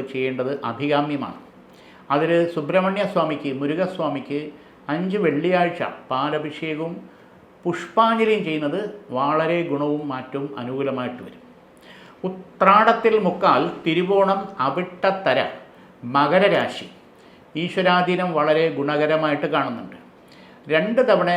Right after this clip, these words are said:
ഗൃഹത്തിൽ വന്നു പോയിട്ടുള്ള സർപ്പം, പാമ്പിനെ ഒന്നിനെ തല്ലിക്കൊന്നൊരു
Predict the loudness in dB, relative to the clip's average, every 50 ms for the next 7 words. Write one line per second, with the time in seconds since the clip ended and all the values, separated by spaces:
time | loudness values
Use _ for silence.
0 | 0 0 0 -2 0 0 -2 -2 -2 -2 0 2 2 2 0 -2 -8 -16 -20 -20
1 | -20 -20 -20 -18 -10 -2 0 2 2 2 2 0 -2 0 2 0 0 0 0 -2
2 | -4 -4 -4 -4 -4 -4 -4 -4 -4 -2 -2 -2 -4 -10 -16 -20 -20 -20 -20 -20
3 | -20 -20 -12 -8 -4 -4 -4 -4 -4 -4 -4 -4 -4 -4 -4 -4 -4 -4 -4 -4
4 | -6 -8 -6 -6 -6 -4 -4 -4 -4 -4 -4 -4 -4 -4 -2 -2